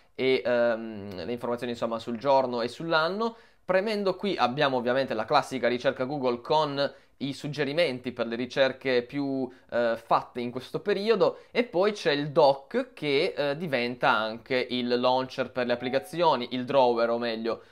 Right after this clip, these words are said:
delle applicazioni. Qui abbiamo tutte, tutte, tutte le nostre applicazioni, anche con funzionalità,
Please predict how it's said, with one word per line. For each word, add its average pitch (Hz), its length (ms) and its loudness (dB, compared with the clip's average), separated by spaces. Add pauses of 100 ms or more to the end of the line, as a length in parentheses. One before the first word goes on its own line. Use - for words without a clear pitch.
delle 123 300 0
applicazioni. 135 600 -2
Qui 131 120 0
abbiamo 120 340 0
tutte, 165 440 -4
tutte, 127 340 -6
tutte 123 600 -4
le 135 120 0
nostre 139 240 2
applicazioni, 160 640 -2
anche 156 440 2
con 143 360 0
funzionalità, 127 800 0